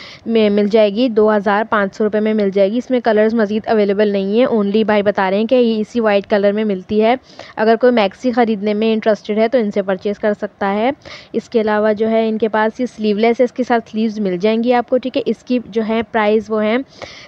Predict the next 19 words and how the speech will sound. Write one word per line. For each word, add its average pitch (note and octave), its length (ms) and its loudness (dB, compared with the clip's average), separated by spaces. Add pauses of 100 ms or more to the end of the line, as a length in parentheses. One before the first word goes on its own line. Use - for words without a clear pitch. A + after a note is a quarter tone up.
(120)
सेवन G#3+ 300 2
हंड्रेड G#3+ 300 0
रुपीज़ A3 360 -4
में A3+ 60 0
मिल G#3+ 200 0
जाएगी A3 320 2
ये A#3+ 160 4
ड्रेस A#3 300 0
आपको। B3+ 360 -2 (1200)
और G#3 300 2
इसके - 340 -2
अंदर A3+ 220 2
जो A3 140 2
है A#3 100 4
लाइनिंग G#3+ 440 2
यानी B3 180 4
अस्तर A3+ 380 -2
के A#3 140 0
साथ, G#3+ 320 0